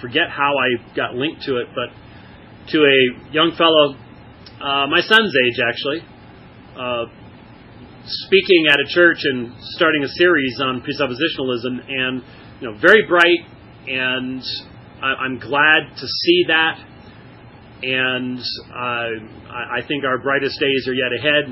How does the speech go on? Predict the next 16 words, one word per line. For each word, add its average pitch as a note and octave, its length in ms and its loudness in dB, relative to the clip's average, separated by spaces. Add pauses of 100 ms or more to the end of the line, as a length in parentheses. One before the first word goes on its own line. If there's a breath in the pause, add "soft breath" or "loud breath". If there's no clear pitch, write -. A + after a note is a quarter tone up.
(120)
along B2+ 260 -6
those C3 220 -6
lines. C#3 420 -4 (600 loud breath)
But C#3 140 2
at C3 100 0
the B2+ 100 -6 (120)
same G3 140 4
time, C#3 400 2 (260)
uh, A#2+ 320 -10
there B2 180 -2
has A#2 140 -4
been C#3 240 0
a A#2+ 100 -4
real F3 220 2
strong C#3 320 0
pushback A#2+ 500 -4